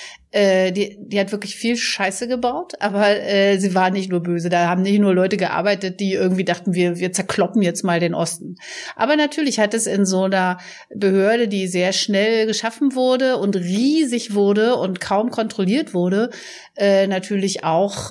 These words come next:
äh, sagen wir mal, Betrug gegeben, um das jetzt mal höflich zu, äh, formulieren. Aber da, da, da gab's auch, äh, Gerichtsverfahren später und so. Also das ist jetzt nicht nur sozusagen, das ist nicht nur so eine Goldgräberstimmung, da kommen Leute und machen, eignen sich ein Land an.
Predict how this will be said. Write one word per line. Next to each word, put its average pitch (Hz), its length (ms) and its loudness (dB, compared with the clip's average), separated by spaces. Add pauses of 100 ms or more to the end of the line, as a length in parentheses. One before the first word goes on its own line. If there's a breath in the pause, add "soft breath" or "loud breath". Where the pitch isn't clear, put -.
äh, 185 480 4 (1400 loud breath)
sagen 185 120 2
wir 190 60 2
mal, 175 220 2
Betrug - 680 -2
gegeben, 170 360 -2
um 160 140 -2
das 151 140 -2
jetzt 160 200 -6
mal 165 140 2
höflich 180 340 -2
zu, 160 360 -4
äh, 160 280 -2
formulieren. 170 640 -4
Aber 233 180 2
da, 262 180 0
da, 226 300 -2
da 208 340 0
gab's 202 260 2
auch, 180 320 -2
äh, 170 580 -2
Gerichtsverfahren 196 680 0
später 185 300 0
und 180 80 2
so. 185 60 2
Also 196 220 2
das 214 160 2
ist 233 140 0
jetzt 240 220 0
nicht 233 220 4
nur 214 840 4
sozusagen, 185 480 0
das 180 140 0
ist 175 100 -2
nicht 175 160 -2
nur 170 100 -2
so 160 100 -2
eine 160 120 0
Goldgräberstimmung, 160 1080 2
da 151 100 2
kommen 165 240 0
Leute 165 340 -2
und 139 140 -4
machen, 160 380 -4
eignen 170 340 0
sich 165 180 -4
ein 160 100 -2
Land 156 280 -4
an. 147 200 -8